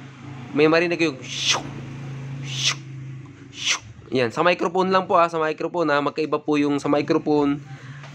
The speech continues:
sa gagamitin nyo sa signal. Yan, iba po yung audio signal, iba po yung sa microphone.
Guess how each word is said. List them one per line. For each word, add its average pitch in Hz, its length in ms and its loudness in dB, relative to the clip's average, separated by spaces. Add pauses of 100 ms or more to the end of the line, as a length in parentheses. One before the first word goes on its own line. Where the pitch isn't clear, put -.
(340)
sa 147 240 2
gagamitin 156 560 0
nyo 147 80 -4
sa 151 80 -8
signal. 123 560 -2 (240)
Yan, 107 400 0
iba 143 160 0
po 160 160 4
yung 160 80 4
audio 151 240 4
signal, 143 640 0
iba 131 160 0
po 143 240 0
yung 139 320 0
sa 139 80 -6
microphone. 120 880 -2